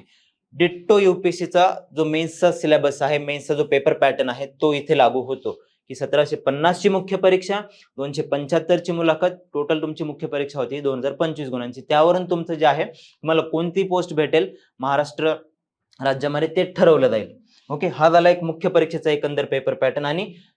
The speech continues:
ही ऑब-, सब्जेक्टिव्ह स्वरूपाची परीक्षा आहे, वर्णनात्मक म्हणजे लिखित स्वरूपात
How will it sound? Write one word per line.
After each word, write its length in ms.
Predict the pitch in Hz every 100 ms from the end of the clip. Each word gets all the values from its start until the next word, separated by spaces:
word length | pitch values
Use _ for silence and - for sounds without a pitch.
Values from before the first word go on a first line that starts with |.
| _ _
ही 380 | 180 220 220 - - -
ऑब-, 360 | 110 - -
सब्जेक्टिव्ह 600 | - 160 147 185 190 220
स्वरूपाची 420 | 196 170 160 143
परीक्षा 400 | 139 123 113 -
आहे, 120 | 104 - _
वर्णनात्मक 680 | 127 147 165 160 156 170 160
म्हणजे 300 | 147 151 147
लिखित 300 | 151 202 196
स्वरूपात 360 | 170 156 147 147